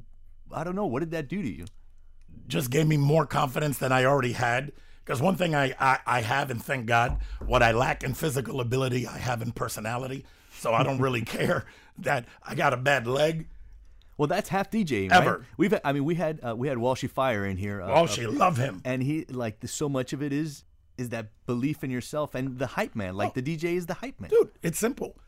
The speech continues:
Speaker 2: How are you gonna convince me to believe in you if you don't believe in you?
Speaker 1: Hmm.
Speaker 2: That, you know what I'm saying?
Speaker 1: Yeah.
Speaker 2: You gotta sell me that you believe in yourself before I'm gonna say,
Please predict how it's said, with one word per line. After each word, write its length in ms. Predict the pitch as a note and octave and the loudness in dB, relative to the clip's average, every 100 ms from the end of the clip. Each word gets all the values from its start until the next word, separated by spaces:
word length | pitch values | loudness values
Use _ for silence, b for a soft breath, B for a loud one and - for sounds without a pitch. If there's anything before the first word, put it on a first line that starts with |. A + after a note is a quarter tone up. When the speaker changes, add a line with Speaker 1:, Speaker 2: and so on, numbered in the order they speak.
| - | -20
Speaker 2:
How 220 | - F3 G#3+ | -4 0 2
are 80 | |
you 200 | G#3 G3+ | 4 4
gonna 220 | F#3 G3+ F#3+ | 4 2 0
convince 540 | F3 D3 E3 D#3 - | -2 -2 0 -2 -2
me 300 | D#3 F3+ C#3 | 0 2 0
to 120 | - | -2
believe 400 | C3 D3 D#3+ D#3+ | -2 0 2 0
in 120 | C#3+ C#3 | 0 2
you 360 | F#3 C3+ A#2 - | 2 2 -2 -4
if 180 | C#3 D3+ | -4 2
you 340 | G#3+ G3+ A#2 A2 | 4 4 -2 0
don't 180 | C#3+ A#2 | 0 2
believe 320 | C3 C3+ A#2+ | 2 2 2
in 100 | B2 | 0
you? 200 | A#2+ - _ | 0 -4 _
Speaker 1:
Hmm. 100 | F2+ D2 - - - - - - - - - _ | -10 -10 -14 -20 -20 -20 -20 -20 -20 -20 -20 _
Speaker 2:
That, 200 | A#2+ - - | -6 -6 -10
you 100 | - | -6
know 80 | D#3 | -2
what 40 | C3+ | 0
I'm 40 | |
saying? 280 | B2 E3+ - - | 0 -2 -2 -8
Speaker 1:
Yeah. 160 | E2 D#2 | -12 -10
Speaker 2:
You 200 | - A#3+ | 0 0
gotta 220 | C#4+ G3 | 2 0
sell 240 | - F#3+ E3+ | 0 0 0
me 160 | C4+ | 0
that 140 | A#3 F3 | 0 0
you 100 | G3+ | 0
believe 280 | F3+ F3+ D#3+ | 2 0 0
in 80 | C#3 | -2
yourself 560 | - - G4+ - - - - - - - - - - C3+ | -4 -4 -6 -8 -18 -20 -20 -20 -20 -20 -20 -20 -16 2
before 360 | D#3 D#3 B2 | 2 4 4
I'm 140 | C3+ B3+ | 4 4
gonna 200 | E3 - | -4 -6
say, 340 | C#3 G#2+ | -4 -6